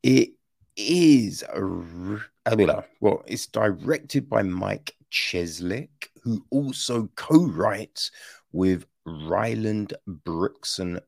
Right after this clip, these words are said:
Cole Chews. Okay, the film is produced by um, Choose, along with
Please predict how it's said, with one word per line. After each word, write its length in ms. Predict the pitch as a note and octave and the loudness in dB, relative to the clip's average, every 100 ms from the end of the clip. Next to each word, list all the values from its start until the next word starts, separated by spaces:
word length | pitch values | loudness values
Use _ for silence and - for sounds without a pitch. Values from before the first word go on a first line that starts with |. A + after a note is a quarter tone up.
| - | -14
Cole 520 | - - E2+ E2 D#2 | -8 -4 -2 -4 -8
Chews. 1160 | - - - E2+ E2+ - - - D3 - - - _ _ _ _ - - _ _ - | -8 -8 -6 -6 -6 -10 -14 -18 -12 -6 -6 -6 _ _ _ _ -20 -20 _ _ -6
Okay, 360 | D2 D2+ F#2 | -4 0 -2
the 180 | G#2 F#2+ | 0 -2
film 580 | - - F#2+ F2 F2 D2+ - | -2 -2 2 2 0 -4 -4
is 300 | F2+ D#2+ - _ | -4 -4 -10 _
produced 1300 | - - F2+ D#2+ D#2 E2+ F2+ B2+ D#3 B2 - - - - _ E2 D2+ _ | -12 -4 -4 -4 -6 -6 -4 -4 -4 -8 -10 -10 -12 -20 _ -18 -18 _
by 720 | - D#2 D#2 F#2+ B2+ E3+ F#3 _ - - _ - | -2 0 0 -2 -4 -6 -10 _ -20 -20 _ 2
um, 400 | F2 E2+ E2+ D2+ - - | 6 6 4 -2 -8 -6
Choose, 880 | - - F2 F2+ C#3 G#3 A3+ - - _ _ _ _ | -2 0 0 0 -2 -4 -6 -8 -8 _ _ _ _
along 720 | A2 G#2 G2+ G2+ G2+ G2 F#2+ - | 4 4 6 6 6 4 0 0
with 540 | F#2 A2+ G#2 E2 - | -2 0 2 2 -2